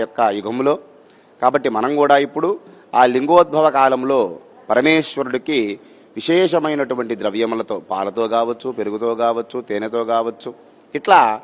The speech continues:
విశేషమైనటువంటి ద్రవ్యాలతో అభిషేకాన్ని మరి యొక్క ఐదు పది నిమిషాల్లోనే ప్రారంభిస్తూ ఉన్నాం. కాబట్టి భక్తాదులందరికీ కూడా, ఈ ధ్యాన క్లాసులకు వచ్చినటువంటి వాళ్ళందరికీ కూడా పరమేశ్వరుడు, ఆ యొక్క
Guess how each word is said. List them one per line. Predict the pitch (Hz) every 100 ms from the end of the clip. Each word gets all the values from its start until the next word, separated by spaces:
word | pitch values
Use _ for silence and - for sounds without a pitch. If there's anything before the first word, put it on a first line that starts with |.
| - - -
విశేషమైనటువంటి | 110 156 175 160 156 147 135 131 113
ద్రవ్యాలతో | 107 113 120 120 117 113
అభిషేకాన్ని | 98 110 120 117 117 120 117 95 - - - -
మరి | 98
యొక్క | 113 104
ఐదు | 104 110 120
పది | 113 104
నిమిషాల్లోనే | 110 110 113 110 113 113 113
ప్రారంభిస్తూ | 101 101 107 107 - 117
ఉన్నాం. | 117 127 135 - - - - _ -
కాబట్టి | 120 147 147 160 120 117 - - -
భక్తాదులందరికీ | 110 117 165 170 170 160 151 151 139 143
కూడా, | 139 127 123 113 90 - - - -
ఈ | 131
ధ్యాన | 127 107 113 131
క్లాసులకు | 151 - 147 143 147 127
వచ్చినటువంటి | 123 131 127 123 117
వాళ్ళందరికీ | 117 113 110 110 110 110
కూడా | 110 120 147 - - - - _
పరమేశ్వరుడు, | 107 120 135 135 - 135 131 143 - - _ -
ఆ | 113
యొక్క | 123 120